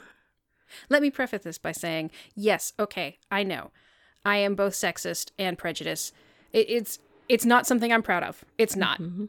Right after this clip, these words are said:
Speaker 1: okay? It's just, it's a learned behavior, but it's one, like any good liberal, I try to overcome in the moment.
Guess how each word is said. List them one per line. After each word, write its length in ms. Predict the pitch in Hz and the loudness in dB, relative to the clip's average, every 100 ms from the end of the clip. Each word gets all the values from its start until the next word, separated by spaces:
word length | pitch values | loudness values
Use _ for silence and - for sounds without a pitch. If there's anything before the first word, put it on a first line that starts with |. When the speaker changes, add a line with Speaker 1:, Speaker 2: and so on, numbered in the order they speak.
| 208 | 0
Speaker 1:
okay? 400 | 196 202 208 247 | 0 2 2 2
It's 180 | 214 - | 0 0
just, 380 | 233 214 - - _ _ _ _ _ _ _ _ | 0 0 -4 -10 _ _ _ _ _ _ _ _
it's 180 | - 220 | -4 -2
a 60 | |
learned 400 | 196 190 208 240 | 0 0 -2 -2
behavior, 640 | - 302 285 285 302 349 381 _ - | -2 -2 0 -2 0 -2 -4 _ 2
but 120 | 226 | 4
it's 180 | 220 - | 4 2
one, 320 | 214 233 254 | -2 0 0
like 220 | 240 214 - | 2 0 0
any 220 | 208 240 | -4 -2
good 200 | 269 262 | -2 0
liberal, 340 | 226 214 214 247 | 0 0 -4 -4
I 80 | 214 | -6
try 260 | - 196 | -4 -4
to 140 | 185 196 | -4 -2
overcome 480 | 190 185 180 - 165 | -4 -4 -8 -8 -8
in 80 | 160 | -6
the 60 | |
moment. 500 | 143 - - - - | -8 -10 -12 -16 -20